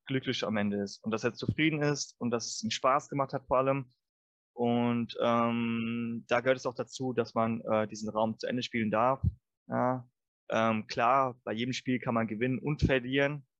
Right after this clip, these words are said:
Ja, das ist normal, das ist ein Grundsatz. Aber, ähm, ich möchte, dass die, meine Kunden zufrieden sind und dass sie zu hundert Prozent alles rausgeholt haben aus unseren Erlebnissen und dass sie dann quasi, sobald die unsere Filiale verlassen,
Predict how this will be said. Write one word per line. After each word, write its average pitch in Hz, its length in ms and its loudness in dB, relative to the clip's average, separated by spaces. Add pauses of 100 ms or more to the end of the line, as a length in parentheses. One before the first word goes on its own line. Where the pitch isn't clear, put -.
(300)
Ja, 120 160 0
das 107 180 -6
ist - 200 -10
normal, 107 360 2
das 110 160 -8
ist - 60 -14
ein - 40 -10
Grundsatz. 131 680 -4
Aber, 120 540 2
ähm, 113 720 2 (200)
ich - 160 -2
möchte, 123 240 0
dass 104 140 -8
die, - 140 -12 (240)
meine 107 200 -2
Kunden 123 420 -6 (460)
zufrieden 127 420 -2
sind 120 220 0
und 113 200 -2
dass - 160 -4
sie 107 260 -2 (1200)
zu - 80 -4
hundert 160 180 4
Prozent 147 560 0 (100)
alles 151 460 0 (140)
rausgeholt 131 400 0
haben 135 400 -2 (120)
aus - 140 -8
unseren 120 300 -2
Erlebnissen 120 580 -2
und 117 120 0
dass 113 120 -2
sie 123 60 -4
dann 113 320 0 (100)
quasi, 117 460 0 (180)
sobald 123 300 0
die 131 260 -2
unsere 117 220 -8
Filiale 120 400 2
verlassen, 117 600 -2